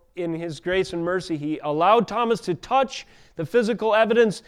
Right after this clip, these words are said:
of his death and resurrection. But then he said, "More blessed are those who hear and believe," 'cause Jesus knew there would be generations, even us today, who'd receive the word of God by testimony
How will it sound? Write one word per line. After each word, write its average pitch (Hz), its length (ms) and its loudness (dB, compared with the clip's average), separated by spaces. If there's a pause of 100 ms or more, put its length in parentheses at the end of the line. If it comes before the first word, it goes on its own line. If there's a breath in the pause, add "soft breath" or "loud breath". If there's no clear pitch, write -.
(180 soft breath)
of 165 160 2
his 190 180 2
death 196 320 2
and 202 120 0
resurrection. 175 680 0
But 131 160 -8
then 262 160 2
he 240 80 0
said, 131 400 -6 (220 soft breath)
"More 226 240 4
blessed 202 400 -2
are 160 140 -2
those 156 320 -4
who 139 100 -10
hear 165 320 -4
and 139 100 -8
believe," 131 400 -10
'cause 180 180 -6
Jesus 226 440 -2
knew 214 280 -2 (240 loud breath)
there 214 160 6
would 240 140 4
be 190 100 2
generations, 226 680 0
even 190 260 -4
us 226 220 -2
today, 190 440 0 (220 loud breath)
who'd 214 160 2
receive 220 500 2
the 226 80 2
word 208 200 2
of 170 140 -2
God 190 300 4
by 165 140 2
testimony 160 880 0